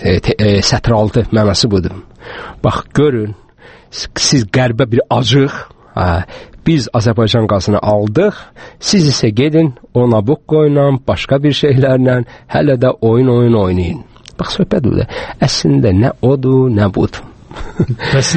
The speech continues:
Speaker 2: bəs nədir? Yəni, nə kommersiya marağıdırsa və qərbə acıq deyilsə, onda nə?
Speaker 1: <laughs> O,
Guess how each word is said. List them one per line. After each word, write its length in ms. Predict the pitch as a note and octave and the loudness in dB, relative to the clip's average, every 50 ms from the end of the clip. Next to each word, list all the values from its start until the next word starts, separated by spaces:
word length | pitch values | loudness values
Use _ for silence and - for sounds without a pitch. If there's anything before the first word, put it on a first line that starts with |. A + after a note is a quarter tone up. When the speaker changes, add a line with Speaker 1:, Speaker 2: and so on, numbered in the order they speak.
| D#3+ C3+ B2 | 2 2 2
Speaker 2:
bəs 240 | A#2+ C3+ B2 - - | 2 0 0 0 0
nədir? 260 | D#3+ F3 C#3+ D3 A#2 | 0 0 0 0 0
Yəni, 200 | B2 B2+ A#2+ A#2+ B2+ | 0 2 2 2 2
nə 140 | C#3+ D3+ D#3+ | 2 2 0
kommersiya 440 | D#3+ - D#3+ D#3+ E3+ D#3 - E3 D3+ | 0 0 0 2 2 0 0 0 0
marağıdırsa 640 | C#3 C#3 C#3 C3 B2+ C3 B2 A#2+ A#2 - - B2+ B2+ | 2 2 0 0 0 0 2 0 0 2 2 2 2
və 200 | A#2+ A2+ A#2+ A#2 A#2 A2 - - - - - - - - | 2 2 2 2 2 0 -2 -4 -16 -16 -16 -14 -8 -4
qərbə 420 | A#2+ - - C3+ B2+ B2 C3+ D3 C3+ | -2 0 0 0 0 0 0 0 0
acıq 320 | B2+ A#2+ A2 B2 A#2 G#2+ | 0 0 2 0 0 2
deyilsə, 380 | C3 B2 A#2+ A#2 - - - B2 | 2 2 2 0 0 0 0 0
onda 160 | A#2 B2+ A#2 | 2 2 2
nə? 140 | A#2+ C#3+ C#3 A2+ - - G2 E2 - C#3 D#3+ D3 C3 | 2 2 2 0 -2 -2 -6 -6 -4 -4 -2 -2 -2
Speaker 1:
<laughs> 500 | G2 - - - - - - - - - | -2 -4 -10 -10 -10 -10 -10 -6 -4 -2
O, 100 | A2+ G#2+ | -2 -2